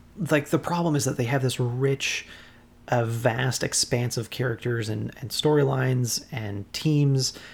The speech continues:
and more than just, like, the core six or seven Justice League members and Suicide Squad that they can play with, and they're choosing to just repeatedly jump on the same c-, I P over and over and over again.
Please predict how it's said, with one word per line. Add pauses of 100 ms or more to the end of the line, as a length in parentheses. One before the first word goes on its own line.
(340)
and
more
than
just,
like,
the
core (160)
six
or
seven
Justice
League
members (420)
and
Suicide
Squad (720)
that
they
can
play
with, (420)
and
they're
choosing
to
just
repeatedly (280)
jump
on
the
same
c-, (160)
I
P
over
and
over
and
over
again.